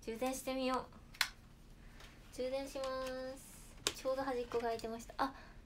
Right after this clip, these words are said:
引っ張られちゃう、重すぎて。充電器が。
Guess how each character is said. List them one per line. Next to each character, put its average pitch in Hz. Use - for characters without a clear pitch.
引 -
っ -
張 311
ら 320
れ 311
ち -
ゃ 226
う、 208
重 220
す 240
ぎ 214
て。 -
充 240
電 247
器 214
が。 202